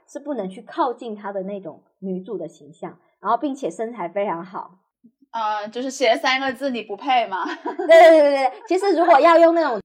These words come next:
Speaker 1: 就是用那种标签来贴，她真的是可以贴上那种有点像是渣女，就，就大女主的那种标签。
Speaker 2: <laughs> 大女主跟渣女还是有点区别的。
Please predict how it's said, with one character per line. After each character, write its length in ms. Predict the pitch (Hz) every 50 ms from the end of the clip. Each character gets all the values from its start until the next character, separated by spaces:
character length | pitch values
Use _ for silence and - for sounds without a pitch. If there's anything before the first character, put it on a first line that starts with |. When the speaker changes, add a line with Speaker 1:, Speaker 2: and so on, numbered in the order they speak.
| _ _ _
Speaker 1:
就 140 | - 294
是 140 | 294 285 269
用 180 | 269 294 285 285
那 80 | 285
种 100 | 269 262 269
标 280 | 262 277 262 254 269
签 180 | 277 277 311 247
来 140 | 208 175 175
贴， 160 | 175 - 220
她 160 | 220 302 311
真 160 | 311 247 180
的 80 | - 247
是 140 | - - 254
可 100 | - 240
以 80 | 208
贴 180 | 190 190 - 220
上 200 | 214 - 247 247
那 100 | 233 226
种 240 | 202 180 165 156 -
有 120 | 165 185 208
点 120 | 226 202
像 140 | 233 233 247
是 80 | 240 214 -
渣 220 | _ - 233 226 262
女， 340 | 262 233 196 190 165 - - _ _ _ _ _ _ _ _
就， 120 | - 208 - _
就 180 | 269 277 240 202
大 300 | - _ _ 277 262 240
女 180 | 220 190 190
主 160 | 202 - 214
的 80 | 170 160 175
那 80 | 220
种 100 | 220 180
标 260 | 165 170 170 170 175 190
签。 360 | 185 - _ - 165 160 175 190 _ _ - - 269 392
Speaker 2:
<laughs> 240 | 370 359 392 349 330
大 200 | - 415 392 370
女 120 | 302 277
主 140 | 440 - 480
跟 160 | - 311 320
渣 200 | 302 330 320 330
女 100 | 349 285
还 120 | 208 214 247
是 80 | 302 320
有 100 | 269 320
点 180 | 359 226 -
区 260 | - - - 247 254 262
别 200 | - - - -
的。 80 | 247